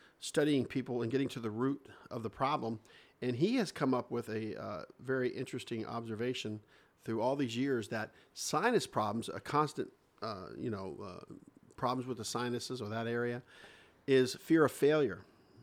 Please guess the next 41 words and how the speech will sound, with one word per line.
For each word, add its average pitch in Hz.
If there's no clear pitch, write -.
So 120
what 123
he 123
told 202
me 285
was, 113
he 120
says, 117
you 131
know, 117
you 113
have 123
to -
come 120
up 110
with 110
this 104
mantra. 127
You 110
have 120
to 110
say 139
these 131
things 107
to 117
get 120
it -
in 120
your 107
spirit 175
to 117
get 110
to 110
the 107
root 110
of 101
the 98
problem. 120
Basically, 151
what 127
I 120